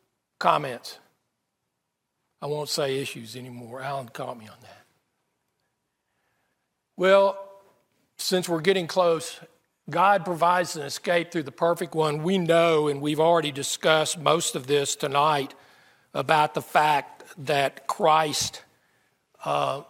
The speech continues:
is the perfect one. And it says in First John three five, "And he, as, and you know that he was made known or manifested to take away our sins, and in him there is" what? "No sin."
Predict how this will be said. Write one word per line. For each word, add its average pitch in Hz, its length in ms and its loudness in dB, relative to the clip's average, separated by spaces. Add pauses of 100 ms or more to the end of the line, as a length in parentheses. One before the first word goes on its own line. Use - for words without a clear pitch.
is 143 200 -6
the 143 80 -14
perfect 165 480 -2
one. 143 460 -4 (280)
And 143 200 -10
it 143 80 -12
says 160 460 -2
in 135 240 -12
First 165 320 -4
John 170 280 0
three 160 280 -8
five, 160 440 2
"And 143 100 -10
he, 147 160 -12
as, 156 340 -8 (320)
and 151 160 -8
you 185 100 -4
know 185 240 4
that 147 180 -6
he 180 220 -6
was 156 220 -8
made 160 540 -4
known 170 380 0
or 135 120 -4
manifested 160 840 -4 (360)
to 139 100 -16
take 180 260 0
away 170 280 0
our 147 140 -2
sins, 175 440 -2
and 143 140 -10
in 139 120 -10
him 180 420 0 (300)
there 160 240 0
is" 160 360 -4
what? 156 420 -2 (560)
"No 156 240 2
sin." 156 480 -4